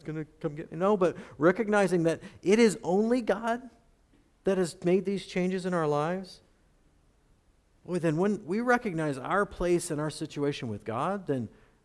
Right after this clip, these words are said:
our relationships, how we treat each other, is changed. Again, if I think I've got it all together and look at me go, then I'm gonna have a hard time treating you with humility, right?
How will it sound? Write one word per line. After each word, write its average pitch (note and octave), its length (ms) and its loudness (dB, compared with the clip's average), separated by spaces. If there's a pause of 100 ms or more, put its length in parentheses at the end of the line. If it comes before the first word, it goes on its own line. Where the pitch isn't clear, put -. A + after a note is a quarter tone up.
(120)
our D#3 240 -2
relationships, C#3+ 1120 -4
how C3+ 120 -10
we C#3 100 -6
treat C3+ 260 -10
each A#2+ 200 -10
other, E3+ 420 -8 (920)
is A2 140 -16
changed. E3+ 600 -14 (1300)
Again, G3 320 -2
if C3 120 0
I F#3+ 160 2
think G#3 280 4
I've F3+ 200 2
got F3+ 180 2
it D#3+ 80 2
all F#3 140 4
together D#3 420 0
and B2+ 160 0
look E3+ 160 2
at E3+ 80 -6
me E3 140 -6
go, E3+ 440 -4 (920)
then D#3 180 0
I'm E3+ 80 0
gonna G#3+ 140 -2
have D#3 100 0
a C3 40 -10
hard F3+ 300 -2
time G3+ 440 -6
treating D3 300 -4
you C#3+ 140 -4
with C#3+ 140 -4
humility, A#2 600 -10 (1080)
right? C#3+ 280 -8